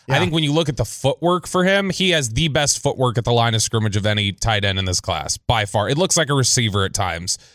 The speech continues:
Speaker 1: the way his footwork is off the line of scrimmage. And I just
Speaker 2: Yeah.
Speaker 1: think that when you talk about the modern tight end, and we hear Jerry Jones talk at the, the combine about, man, what an advantage it would be to have a Travis Kelce-like player,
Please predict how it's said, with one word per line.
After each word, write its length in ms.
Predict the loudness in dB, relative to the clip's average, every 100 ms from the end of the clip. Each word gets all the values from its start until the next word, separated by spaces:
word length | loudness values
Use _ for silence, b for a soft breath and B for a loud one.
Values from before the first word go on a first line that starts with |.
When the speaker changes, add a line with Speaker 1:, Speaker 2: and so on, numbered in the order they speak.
| B 0
Speaker 1:
the 80 |
way 100 | 2
his 180 | 2 0
footwork 440 | -2 -2 0 0 0
is 120 | 0
off 180 | -2 0
the 60 |
line 200 | -2 0
of 60 | -2
scrimmage. 340 | -4 -4 -2
And 120 | -4 -2
I 160 | -2 2
just 160 | 2
Speaker 2:
Yeah. 60 | 2
Speaker 1:
think 180 | -2 0
that 220 | -2 -2 b b
when 120 | -2
you 80 | 0
talk 220 | 0 0
about 180 | 0 0
the 80 | 0
modern 400 | 2 2 2 2
tight 240 | 2 2
end, 220 | 2 0
and 80 | 0
we 80 | 0
hear 160 | 0 0
Jerry 280 | 2 2
Jones 380 | 2 2 2 2
talk 240 | 2 0 0
at 140 | 0
the, 220 | 0 0
the 100 | -2
combine 480 | -2 -2 0 2 2
about, 260 | 2 0 0 B B
man, 300 | -2 0 0
what 120 | 0
an 100 | 0
advantage 480 | -2 0 -2 0 -2
it 20 |
would 120 | -2
be 120 | 0 0
to 80 |
have 100 | 0
a 40 | -2
Travis 360 | 0 0 0
Kelce-like 540 | 0 0 0 2 2 2
player, 260 | 2 2